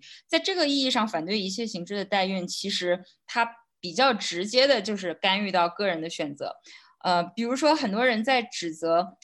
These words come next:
郑爽、张恒选择代孕服务的时候，会说这是在剥削代孕妈妈，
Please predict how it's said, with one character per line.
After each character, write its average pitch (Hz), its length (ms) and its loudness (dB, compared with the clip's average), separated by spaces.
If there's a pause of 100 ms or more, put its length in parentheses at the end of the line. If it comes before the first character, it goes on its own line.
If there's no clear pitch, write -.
(140)
郑 285 200 2
爽、 180 220 -2
张 226 220 2
恒 196 180 -4
选 185 160 -6
择 165 140 -4
代 208 240 2
孕 196 200 -2
服 190 240 -10
务 185 100 -4
的 185 120 4
时 160 160 -6
候， 160 160 0
会 180 160 -4
说 180 160 -2
这 202 140 -6
是 202 120 -6
在 190 160 4
剥 202 240 -2
削 208 220 -4
代 208 140 2
孕 185 120 -4
妈 160 160 -2
妈， 156 240 -4